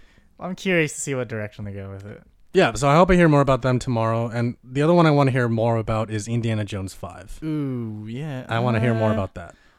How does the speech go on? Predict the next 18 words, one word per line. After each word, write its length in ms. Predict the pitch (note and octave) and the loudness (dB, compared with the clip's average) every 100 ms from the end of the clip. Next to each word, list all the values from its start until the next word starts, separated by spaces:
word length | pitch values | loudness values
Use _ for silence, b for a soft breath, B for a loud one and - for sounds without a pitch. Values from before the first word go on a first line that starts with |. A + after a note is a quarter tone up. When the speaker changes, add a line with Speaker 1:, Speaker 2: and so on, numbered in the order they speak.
| _ - | _ -18
Speaker 1:
we'll 260 | C#3 D3+ E3 | -12 -12 -12
see. 300 | - F3+ C3 | -12 -10 -8
Is 120 | A2+ | -6
Lucas 380 | A#2 C3 D3+ - | -8 -8 -8 -8
involved? 540 | F3 F3+ F#3 G3+ - B B B | -6 -4 -4 -8 -12 B B B
<laughs> 300 | - - - | -12 -12 -6
Speaker 2:
I 180 | - D3+ | 0 0
think 300 | - E4+ D#4+ | 2 0 0
so. 360 | - F#2+ F#2+ - B B B B B _ | -2 -2 -2 -6 B B B B B _
He's 100 | B2+ | 0
Speaker 1:
'Cause 120 | F#3+ | 6
Speaker 2:
always 240 | A3 C#4+ - | 8 8 8
producing 480 | G#3 G3 G#3+ G#3 G3+ | 8 6 6 4 4
it 160 | G3+ | 4
and 140 | D3 C3 | 4 4
writing 320 | D#3 D#3+ D#3+ | 4 4 4
it 160 | D#3+ | 2
with, 160 | C3 | 0